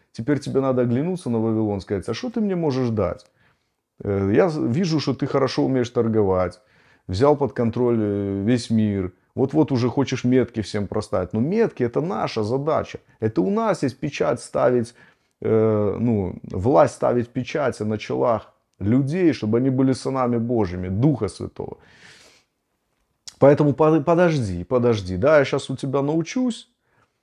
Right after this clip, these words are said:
а потом у тебя покупать и продавать, э, никто не будет.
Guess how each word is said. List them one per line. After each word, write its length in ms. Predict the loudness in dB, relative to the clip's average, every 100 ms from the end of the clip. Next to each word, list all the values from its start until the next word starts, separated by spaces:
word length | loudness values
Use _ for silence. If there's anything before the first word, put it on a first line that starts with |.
| _ -2
а 80 |
потом 600 | 0 0 2 4 4 2 -4
у 80 | -6
тебя 260 | -2 0 0
покупать 600 | -2 -4 0 2 2 -2
и 40 |
продавать, 720 | -2 0 2 2 2 -2 -10 -20
э, 540 | -16 -12 -8 -8 -4
никто 300 | -4 -2 0
не 100 | 2
будет. 420 | 2 2 0 -4